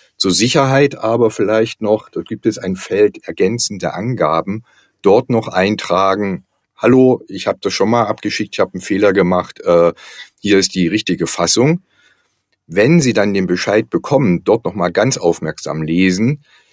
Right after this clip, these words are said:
denn falls doch ein Fehler unterlaufen ist,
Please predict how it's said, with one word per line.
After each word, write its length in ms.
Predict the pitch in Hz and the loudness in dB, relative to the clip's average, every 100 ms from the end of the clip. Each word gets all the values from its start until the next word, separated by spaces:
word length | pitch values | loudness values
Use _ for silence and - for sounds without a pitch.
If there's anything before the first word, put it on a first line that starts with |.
| _ - | _ 0
denn 340 | 101 107 92 _ | 2 2 -4 _
falls 320 | - 87 90 | -2 0 2
doch 240 | - 85 - | 2 -2 -2
ein 80 | |
Fehler 240 | 87 92 87 | -4 0 0
unterlaufen 640 | 90 90 85 98 120 139 | 0 0 2 4 2 0
ist, 320 | 110 131 - | 0 0 0